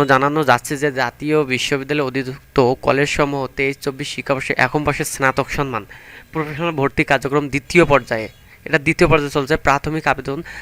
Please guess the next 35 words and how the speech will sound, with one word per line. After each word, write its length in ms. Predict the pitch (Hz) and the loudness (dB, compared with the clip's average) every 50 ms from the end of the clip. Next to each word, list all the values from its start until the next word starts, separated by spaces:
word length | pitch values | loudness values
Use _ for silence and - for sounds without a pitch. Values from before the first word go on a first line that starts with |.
| - - - | -12 -2 0
চারই 240 | 165 160 160 170 160 156 | 2 2 2 0 -4 -6
ডিসেম্বর 380 | 143 - 165 156 156 151 156 147 139 | -6 -4 -4 -2 4 4 4 4 4
বিকাল 200 | 143 - 156 147 - - | 0 0 0 0 2 0
চারটা 260 | 131 - - - 156 - | 0 0 0 -4 -4 -2
থেকে 140 | 151 143 156 - - | 0 -2 -2 -4 -4
শুরু, 180 | - 143 143 156 156 - - | -6 -4 -4 -4 -4 -4 -4
পনেরোই 300 | 151 147 151 156 165 156 147 | -4 -2 0 0 0 0 -2
ডিসেম্বর 320 | 139 - 143 135 127 135 135 135 | -4 -6 -6 -2 -2 -2 -2 -2
দুই 80 | 139 135 | -6 -6
হাজার 100 | 135 - - - - - - - - - | -6 -8 -14 -18 -18 -18 -18 -8 2 4
চব্বিশ 340 | 160 143 123 123 147 170 - - 131 | 4 4 4 2 0 0 0 2 2
রাত 120 | 139 147 151 135 | 2 2 4 4
বারোটা 220 | 135 131 131 139 135 - | 6 6 6 4 2 0
পর্যন্ত 300 | 139 120 127 123 120 - 170 180 - - - - - | -2 -6 -6 -8 -6 -4 -4 -6 -6 -10 -16 -6 -2
চলবে। 260 | 151 139 131 110 117 107 - - - - - - - 156 165 | 0 0 0 0 -4 -6 -6 -14 -20 -20 -14 -4 2 2 4
এর 100 | 175 175 185 170 156 139 | 4 4 2 0 4 4
মধ্যেই 360 | 139 147 139 139 165 185 180 160 | 4 4 4 4 2 2 2 2
কিন্তু 220 | 165 151 135 - 147 165 160 - - | 0 -4 0 0 0 0 0 0 0
সকলকে 380 | 156 139 - 165 165 151 - 165 139 127 | 0 0 2 0 -2 -2 0 0 0 0
আবেদন 240 | 120 131 127 135 139 - | -2 -4 -4 -6 -4 -4
করতে 200 | - 127 - - 131 123 | -6 -8 -8 -8 -6 -6
হবে। 160 | 120 123 123 113 - - - - - - - - 147 | -4 -4 -6 -6 -8 -16 -20 -20 -20 -10 -4 -4 0
এটা 160 | - 175 170 - | 2 2 0 2
কেউ 120 | - 175 165 160 | 2 0 2 2
মিস 120 | 147 160 - - - | 0 -4 -4 -4 -4
করলে 180 | 160 151 151 165 - | -2 -2 -2 0 0
তাদের 200 | 139 131 127 135 131 135 | 0 2 4 4 4 4
এক 60 | 123 127 131 | 2 2 -2
বছর 200 | 131 - - 156 - | -2 -2 -2 -4 -2
পুরোপুরি 360 | - 170 170 160 - 160 151 143 143 | 2 2 2 2 2 0 -4 -4 -2
কিন্তু 160 | 147 147 147 123 127 | 0 0 0 0 2
গ্যাপ 160 | 135 131 123 127 | 0 2 2 2
হয়ে 140 | 127 123 117 107 | 2 2 0 -2
যাবে, 140 | 120 117 139 143 | -2 -4 -4 -2
এটা 120 | 131 139 | -2 -2